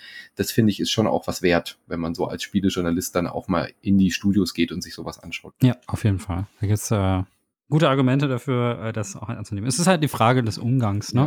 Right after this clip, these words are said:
Speaker 1: und wir schreiben halt immer
Speaker 2: Also für
Speaker 1: transparent dann auch hin, wenn wir irgendwo eingeladen sind, wer und was die Reisekosten und die, äh,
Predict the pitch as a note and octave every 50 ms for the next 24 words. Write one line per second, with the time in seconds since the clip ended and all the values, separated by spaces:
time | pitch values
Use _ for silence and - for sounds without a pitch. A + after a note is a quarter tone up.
0 | - - A#2+ G#2 A#2+ B2+ A#2+ - - - - G#2+ A2 B2+ A#2+ B2+ B2 F#2+ B2 A#2+
1 | B2 - B2+ A#2+ C3+ C#3 A#2 G2 G#2 A2+ A#2 G#2+ F2+ - G2 G2+ - - A2+ B2+
2 | - G#2 G#2 G2+ G2+ E2 - G2 G2+ F#2+ F2+ - - F#2+ G2+ G2+ G2 F2 F2 F#2
3 | F#2 E2+ F2+ F2+ F2 - E2+ F2 F2+ F2+ F#2 - - F2+ E2+ - D#2+ D#2+ - -
4 | - - - - D2 E2+ - F#2+ - - E2+ - - - E2 - E2 - E2+ E2
5 | E2 D#2 - E2+ E2+ E2 E2